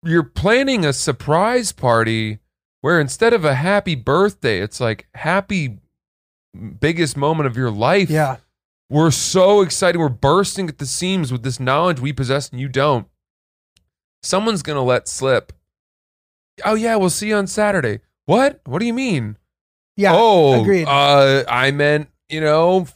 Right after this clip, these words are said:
Speaker 1: FaceTime or some bullshit.
Speaker 2: There's something, yeah, there's something, too, that's special about her knowing first.
Speaker 1: Yeah,
Speaker 2: Right?
Speaker 1: dude,
Speaker 2: 'Cause the
Speaker 1: yeah.
Speaker 2: party's a nice, the party's a nice thing and it's fun and whatever. But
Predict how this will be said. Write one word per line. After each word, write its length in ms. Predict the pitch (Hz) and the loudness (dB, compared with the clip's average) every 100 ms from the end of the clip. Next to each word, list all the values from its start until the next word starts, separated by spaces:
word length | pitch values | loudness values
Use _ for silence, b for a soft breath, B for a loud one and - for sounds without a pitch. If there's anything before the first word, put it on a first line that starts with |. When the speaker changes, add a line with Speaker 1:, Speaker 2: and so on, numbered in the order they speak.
| 185 | 0
Speaker 1:
FaceTime 800 | 196 202 - 151 127 110 107 | 0 0 -2 -2 0 0 -2
or 120 | 104 104 | -4 -6
some 220 | 139 123 | -6 -4
bullshit. 560 | 120 120 - 110 90 _ _ _ _ | -2 -2 -2 -4 -6 _ _ _ _
Speaker 2:
There's 220 | 165 226 - | 0 2 4
something, 500 | 247 247 285 269 214 | 2 2 2 2 2
yeah, 160 | 202 | 2
there's 200 | 175 185 | 2 0
something, 500 | - 220 220 277 247 | 2 0 0 0 -2
too, 680 | 202 - 175 175 196 214 202 - | -2 -2 2 4 4 4 0 -4
that's 240 | 160 165 | -6 -2
special 540 | - - 175 156 180 160 | -2 -2 -2 -2 -2 0
about 300 | 151 143 - | 0 -2 -6
her 360 | - 170 170 | -6 0 2
knowing 520 | 160 151 151 147 143 131 | 0 -2 -2 -2 -6 -10
first. 640 | - 135 113 - - - _ _ _ _ _ _ _ _ | -10 -10 -10 -12 -12 -18 _ _ _ _ _ _ _ _
Speaker 1:
Yeah, 160 | - 190 | -2 2
Speaker 2:
Right? 160 | 247 247 _ | 2 0 _
Speaker 1:
dude, 440 | - 233 277 285 - _ - | 0 2 4 2 -2 _ -2
Speaker 2:
'Cause 120 | 254 | 0
the 80 | 294 | 2
Speaker 1:
yeah. 140 | 285 | 4
Speaker 2:
party's 340 | 294 339 294 240 | 4 4 4 2
a 60 | |
nice, 260 | 208 202 233 | 4 4 2
the 100 | - | -2
party's 360 | - 254 262 | -2 -2 0
a 40 | 247 | 0
nice 280 | 208 202 - | 0 0 0
thing 260 | 190 208 | 0 0
and 60 | 185 | -2
it's 120 | - | -6
fun 360 | - 185 190 185 | -2 0 2 0
and 100 | 170 | 0
whatever. 460 | 165 165 196 202 _ _ _ | 0 2 2 0 _ _ _
But 600 | 139 214 208 - - - | 0 4 4 2 -4 -10